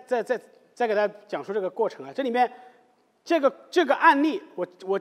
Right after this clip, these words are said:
我这块是给大家再讲一个案例。这个案例其实代表着当前整个中国互联网市场里面发生的非常巨大的一次变化，里面既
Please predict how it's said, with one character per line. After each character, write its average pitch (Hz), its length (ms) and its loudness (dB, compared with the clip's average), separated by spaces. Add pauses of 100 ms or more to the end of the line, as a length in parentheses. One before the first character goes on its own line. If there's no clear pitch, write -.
(140)
我 185 140 -4
这 - 120 -2
块 277 120 0
是 247 80 -4
给 196 80 -8
大 240 80 4
家 240 40 6
再 233 120 -2
讲 156 140 -10
一 131 40 -10
个 202 100 -6
案 214 160 -2
例。 202 180 -10 (800)
这 339 140 0
个 294 100 2
案 330 220 4
例 311 160 2
其 - 160 -10
实 247 80 -2
代 254 180 0
表 170 160 -6
着 156 140 -10
当 233 260 -4
前 180 360 -12
整 135 240 -14
个 208 320 -2 (640)
中 277 180 -2
国 220 180 0
互 254 200 -4
联 262 180 4
网 143 180 -2
市 - 160 -14
场 214 160 -10
里 175 80 -6
面 156 160 -8
发 202 280 -10
生 196 180 -6
的 160 140 -8
非 320 340 -4
常 185 240 -10
巨 202 140 -20
大 165 120 -12
的 143 60 -16
一 139 80 -16
次 151 140 -20
变 220 280 -10
化， - 200 -20 (1400)
里 196 100 -4
面 277 220 -6 (320)
既 339 260 -2